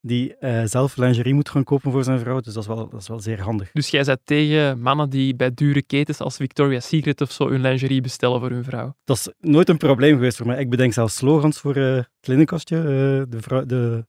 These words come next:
Speaker 1: winkel van mijn vrouw.
Speaker 2: Hoe heet de winkel? Ik moet ook wel reclame maken in
Speaker 1: Voilà.
Speaker 2: de podcast, hè?
Speaker 1: Het linnenkastje.
Speaker 2: Het linnenkastje. En
Speaker 1: In
Speaker 2: wat is de
Speaker 1: Liedekerke.
Speaker 2: slogan?
Speaker 1: Eh, je bent pas een echte vent als je de B H-maat van je vrouw kent.
Speaker 2: <laughs> Ik heb wel gehoord op de redactie hier dat er toch mensen zijn die dat daar,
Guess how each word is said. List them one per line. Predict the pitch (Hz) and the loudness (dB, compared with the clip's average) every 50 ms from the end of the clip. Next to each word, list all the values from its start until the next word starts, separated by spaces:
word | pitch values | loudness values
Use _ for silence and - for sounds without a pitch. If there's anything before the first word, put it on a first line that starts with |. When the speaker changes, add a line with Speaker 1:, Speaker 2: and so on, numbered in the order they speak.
| _ _ | _ _
Speaker 1:
winkel | - 123 135 139 - 143 | -2 -2 0 0 0 2
van | 131 135 | 2 2
mijn | 131 120 113 | 2 2 2
vrouw. | 101 - 220 | 2 4 4
Speaker 2:
Hoe | 240 | 4
heet | 285 302 | 4 4
de | 285 | 4
winkel? | 277 285 302 294 269 | 2 2 2 4 4
Ik | 190 | 4
moet | 156 151 139 | 6 6 6
ook | 143 156 - | 6 4 4
wel | 160 151 | 2 2
reclame | 139 131 - - - 139 147 151 | 2 0 -2 -4 -2 0 0 2
maken | 147 143 139 - 135 | 2 2 0 0 0
in | 117 | 0
Speaker 1:
Voilà. | 117 | 0
Speaker 2:
de | 113 | 0
podcast, | - 143 151 135 131 127 131 - - | 0 0 0 -2 -2 -2 -4 -4 0
hè? | - | 4
Speaker 1:
Het | 147 165 | 6 8
linnenkastje. | 165 143 120 - 117 101 - - - 107 - _ | 8 6 6 4 0 -2 -2 -6 -10 -12 -6 _
Speaker 2:
Het | - 151 - | -2 2 4
linnenkastje. | 151 170 165 143 139 - - - - - - - | 4 4 4 4 0 -2 -6 -6 -6 -6 0 2
En | 120 | 4
Speaker 1:
In | 151 156 | 6 6
Speaker 2:
wat | 131 120 | 6 4
is | - - | 2 2
de | 120 | 2
Speaker 1:
Liedekerke. | - 196 220 226 254 302 302 - _ _ _ _ _ _ _ _ _ | 4 4 4 2 2 0 -2 -6 _ _ _ _ _ _ _ _ _
Speaker 2:
slogan? | - 135 135 135 | 2 4 4 4
Speaker 1:
Eh, | 139 | 4
je | 139 | 2
bent | 127 139 160 156 | 4 4 4 4
pas | - 160 139 | 4 4 4
een | 139 147 | 4 2
echte | 170 175 - - 175 | 2 0 2 2 4
vent | 135 160 160 165 - | 4 4 4 4 2
als | 143 135 | 0 2
je | 139 139 123 | 2 2 2
de | 113 127 | 2 0
B | 120 | 2
H-maat | 113 127 143 147 143 139 139 - | 4 4 4 4 4 0 0 0
van | - 131 | -2 0
je | 127 123 | 0 0
vrouw | 107 - 123 117 | 2 2 2 2
kent. | 110 - 107 98 | 2 2 0 0
Speaker 2:
<laughs> | - - - - 605 605 640 659 679 679 - - 453 427 - - 403 381 - - 262 262 - - _ _ _ - - - 277 - | 2 2 2 2 2 4 4 4 2 0 2 4 2 2 4 2 -2 -2 -2 -2 -4 -6 -6 -6 _ _ _ -18 -6 -6 -2 0
Ik | - 180 - | 0 -2 -2
heb | - - | -2 0
wel | 196 160 151 139 | 2 4 4 4
gehoord | 123 135 143 170 - | 4 4 2 2 2
op | 294 | 0
de | 185 170 | 2 2
redactie | 147 131 117 135 147 - - 226 | 2 2 2 0 -2 -2 -4 -2
hier | 208 190 | -2 -2
dat | 170 - | 0 -2
er | 127 - | -2 -2
toch | - 160 - - | -2 -2 -2 0
mensen | 135 139 165 180 - 160 | 0 0 0 0 -2 -2
zijn | 151 165 156 156 | 0 0 0 0
die | 151 143 | 0 0
dat | 135 135 | 0 0
daar, | 127 135 131 | -2 -2 -2